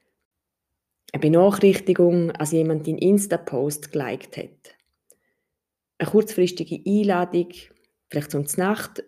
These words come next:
wo du dann meinst, du müsstest noch ein Geschenk organisieren. Oder die Ankündigung von einer neuen Serie auf Netflix.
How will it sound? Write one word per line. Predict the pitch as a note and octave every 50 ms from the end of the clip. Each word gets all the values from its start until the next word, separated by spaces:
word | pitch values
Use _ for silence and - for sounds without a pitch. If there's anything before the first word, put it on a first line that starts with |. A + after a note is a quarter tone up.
| _ _ _
wo | - E3+ E3+ F3+ G#3
du | G#3 G3+
dann | G#3 F#3 F3 E3
meinst, | D#3 D3 D3 D#3 E3 D#3 - - -
du | F3
müsstest | E3 E3+ D#3+ - D#3 D3+
noch | D#3+ D#3+ -
ein | - - - D3+ D3
Geschenk | - - D3 C3+ C3 C#3 C3+ -
organisieren. | G#2+ A2 B2+ - - - B2 A#2 - - - - - - - - - - - _ _ _ _ _ _ _ _ _ _ _ _ _ _ _ _ _ -
Oder | A#3+ A3+ A#3+ A3+ A3+ A3+ A3
die | G#3+ G3+ A3 - _ _ _ - -
Ankündigung | - D#3+ E3+ F3 - F#3 F3+ F3+ F3 F3 E3+ E3+ E3 E3 E3+ E3 D#3+
von | - D#3+ E3
einer | D#3 D#3 D#3
neuen | D3+ D3+ D3+ D#3 D#3
Serie | D3+ D#3 D#3 D3 D3+ D3+ D#3 D3+ C#3
auf | - D3+
Netflix. | C#3 B2+ - - - - - - - - - - - - -